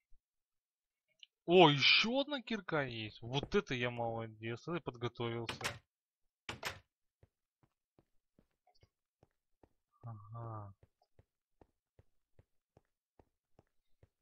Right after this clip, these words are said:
Не, реально молодцы, да? Лабиринт придумали просто шикарнейший. Там я, наверное, был.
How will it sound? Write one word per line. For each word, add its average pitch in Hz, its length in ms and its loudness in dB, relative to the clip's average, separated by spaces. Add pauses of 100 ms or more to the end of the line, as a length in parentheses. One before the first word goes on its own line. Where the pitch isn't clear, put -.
(1400)
Не, 147 220 8
реально 156 380 8
молодцы, 139 580 0
да? 113 340 2 (180)
Лабиринт 139 460 2
придумали 131 420 -4
просто 127 440 -2
шикарнейший. 110 1120 -2 (800)
Там 143 140 -4
я, 151 60 -4
наверное, 143 340 2
был. 170 460 -2